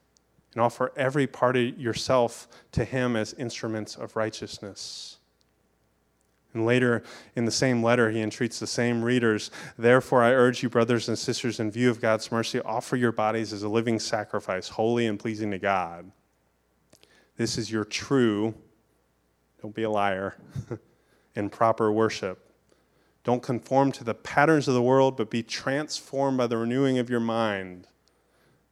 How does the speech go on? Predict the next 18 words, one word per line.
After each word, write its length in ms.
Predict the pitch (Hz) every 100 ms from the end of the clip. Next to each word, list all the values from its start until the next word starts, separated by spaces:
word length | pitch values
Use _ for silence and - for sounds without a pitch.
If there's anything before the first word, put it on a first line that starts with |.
| _
so 160 | - 117
you'll 140 | 117
be 100 | 117
able 140 | 113
to 60 | 107
test 340 | - 120 -
and 100 | 110
approve 180 | 101 113
what 160 | 104 98
God's 480 | 107 104 98 - -
will 220 | 113 107
is, 320 | 101 98 - - - -
his 160 | - 101
good, 500 | - 117 117 113 - - - _ _ _ _ _ _
pleasing, 360 | - 135 120 107
and 140 | 101
perfect 400 | - 107 - -
will." 320 | 104 98 90